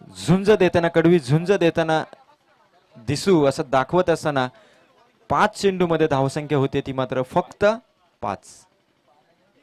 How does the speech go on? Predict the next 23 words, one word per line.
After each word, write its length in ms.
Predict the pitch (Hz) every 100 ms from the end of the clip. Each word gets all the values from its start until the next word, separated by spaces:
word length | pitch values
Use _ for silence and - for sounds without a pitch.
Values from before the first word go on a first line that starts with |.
| _ 156 147 156 160 151 135 160 160 127 _ 151 _ _ _ _
शेवटचा 680 | - - 151 156 170 - 180
ball 340 | 165 170 165 156 -
power 260 | 165 175
प्लेच्या 340 | 170 180 175 180
ओव्हरमध्ये, 540 | 185 190 180 170 156 151
चांगला 360 | 190 202 214
फटका 440 | 196 190 - 170 156 - - - - - -
आणि 240 | 139 160
चेंडू 280 | - 185 196
सीमापार 480 | - 240 240 233 220
होईल. 460 | 196 190 170 160 139 - - - -
पहिलं 280 | 180 202
षटक 320 | 208 202 185 180
समाप्त 400 | 208 214 214 202
होत 220 | 190 190
असताना 400 | 170 175 156 143 - _ _ _ -
धावसंख्या 480 | 123 180 214 202 202
पोहोचली 460 | 190 180 156 156 139
या 100 | 143
ठिकाणी 340 | 147 143 139 135
त्रिमूर्ती 380 | 196 214 214 202
इलेव्हन 220 | 185 175
संघाची 520 | - 151 143 - 123